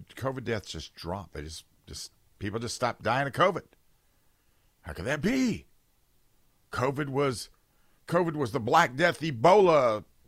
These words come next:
whatever, you know, it, it was just, it was measles, it was everything. covid just killed everybody. covid could crawl up on your arm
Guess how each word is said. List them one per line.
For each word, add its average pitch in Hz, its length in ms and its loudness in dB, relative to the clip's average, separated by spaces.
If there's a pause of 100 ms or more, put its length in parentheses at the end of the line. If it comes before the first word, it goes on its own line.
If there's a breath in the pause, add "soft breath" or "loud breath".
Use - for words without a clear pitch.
(240)
whatever, 190 520 6
you 127 140 -2
know, 117 180 0
it, 127 160 -4
it 127 100 -4
was 104 120 -12
just, 113 240 -14
it - 640 -10
was 117 160 -6
measles, 165 500 0
it 147 60 2
was 127 100 -8
everything. 190 460 0
covid 107 200 -8
just 80 180 -10
killed 120 200 -2
everybody. 95 380 0 (300 loud breath)
covid 196 340 2
could 127 140 -6
crawl 185 260 4
up 160 140 0
on 170 100 0
your 160 180 -2
arm 185 460 2